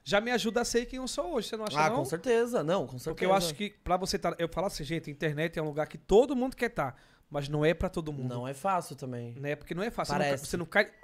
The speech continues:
Speaker 1: parece que a gente cai de paraquedas aqui. Aí quando vem um, um, um podcast como esse, que eu sento, que eu paro e falo sobre a minha história, o povo diz, "Epa,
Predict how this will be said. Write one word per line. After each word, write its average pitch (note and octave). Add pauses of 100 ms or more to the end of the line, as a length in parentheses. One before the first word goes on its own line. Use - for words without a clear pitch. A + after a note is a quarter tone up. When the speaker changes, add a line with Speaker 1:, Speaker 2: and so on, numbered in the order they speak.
Speaker 1:
parece F3
que -
a F#3
gente F3
cai F#3+
de F3+
paraquedas G3
aqui. D#3 (440)
Aí F3+
quando C4+
vem A3+
um, G3
um, F3+
um D#3+
podcast D#3+
como D#3
esse, C#3+ (160)
que -
eu F3
sento, F#3
que -
eu F3+
paro E3
e D3+
falo F#3+
sobre F3+
a -
minha D#3
história, E3
o D#3+
povo D3+
diz, C#3
"Epa, C#3+